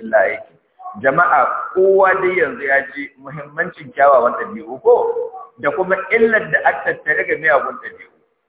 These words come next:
To, duk wanda ya san yana da wata mugunyar ɗabi'a ɗaya ko biyu ko uku ko goma ko ishirin ko talatin, to, ya yi ƙoƙari da ta hanyar gyarawa.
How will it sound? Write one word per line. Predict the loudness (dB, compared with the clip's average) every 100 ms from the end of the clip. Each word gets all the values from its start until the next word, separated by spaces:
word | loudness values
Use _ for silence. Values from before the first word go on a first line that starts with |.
| _
To, | -10
duk | -6 -4 2
wanda | 2 2 0
ya | 0 -2
san | -6
yana | -2 2 2
da | 0
wata | -2 -4
mugunyar | -6 -8 -6 -6 -10
ɗabi'a | -14 -10 -2 0 0 2
ɗaya | 4 6 4 2 -2 -8
ko | -6 -4 -4
biyu | -6 -6 -6
ko | -6 -4 -4
uku | -6 -6 -6
ko | -4 -2
goma | 0 0 -2 -6
ko | -8
ishirin | -8 -8 -8 -8 -6
ko | -6
talatin, | -4 -2 -2 -4 -14 -14 _ _ -12
to, | -4
ya | -2
yi | -2 -4
ƙoƙari | -8 -6 -6 -4 -6 -12 _ -4
da | 0
ta | 2 0 -2 -4
hanyar | -4 -6 -10
gyarawa. | -4 -4 -4 -10